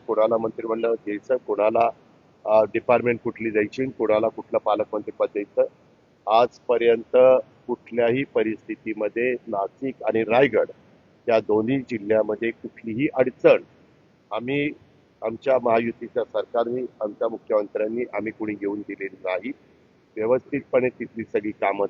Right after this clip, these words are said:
चाललेली आहेत. व्यवस्थितपणे ध्वजारोहणचा कार्यक्रम जो व्हायचा असतो, तो पण एक मेला, सव्वीस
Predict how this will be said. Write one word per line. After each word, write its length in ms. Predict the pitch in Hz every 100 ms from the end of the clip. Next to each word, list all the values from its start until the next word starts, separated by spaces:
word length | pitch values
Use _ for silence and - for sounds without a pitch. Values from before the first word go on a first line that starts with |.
| -
चाललेली 400 | 95 92 95 95
आहेत. 260 | 92 120 147 _ _ _ _ -
व्यवस्थितपणे 840 | 110 123 - 139 - 135 127 131 - - _ _ _ _ _ _ _ _ _ _ _ _ _ _ _ _ _ _ _
ध्वजारोहणचा 1000 | 113 120 143 147 139 139 139 - - 151
कार्यक्रम 600 | 139 135 127 127 131 131
जो 260 | 123 131 127
व्हायचा 600 | - - 92 110 110 151
असतो, 440 | 123 - - 113 104
तो 360 | - - 131
पण 300 | 135 139 135 117 - - _ _ _ -
एक 200 | 139 139 -
मेला, 520 | 127 120 113 113 110 - - -
सव्वीस 300 | 117 151